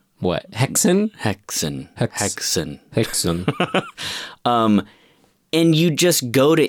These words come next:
Speaker 2: images and it's like every fucking one of them is nuts
Speaker 1: Yeah.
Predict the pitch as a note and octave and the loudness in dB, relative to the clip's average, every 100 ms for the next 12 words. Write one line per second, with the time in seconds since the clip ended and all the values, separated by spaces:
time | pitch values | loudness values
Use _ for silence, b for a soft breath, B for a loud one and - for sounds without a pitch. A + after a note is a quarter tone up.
0 | - C3+ E3+ C3+ G#2 F2+ - A#2 A#2 A#2+ | 2 2 4 2 2 2 2 2 2 2
1 | - A#2 G2+ G2 - - _ _ _ _ | 2 2 2 2 -2 -12 _ _ _ _
2 | _ - D3+ D3+ D3 D#3 C#3+ D#3 C3 B2+ | _ 2 2 2 2 2 2 0 2 4
3 | G#2+ A#2+ G#3 C3 F#2 E2+ D#2+ D#2+ G2+ _ | 4 4 2 0 -2 -2 0 0 -2 _
4 | _ - B2 A2+ A2+ A2+ E3 - - - | _ -2 0 2 4 4 4 -2 -4 -2
5 | G#2 F#2 | 0 0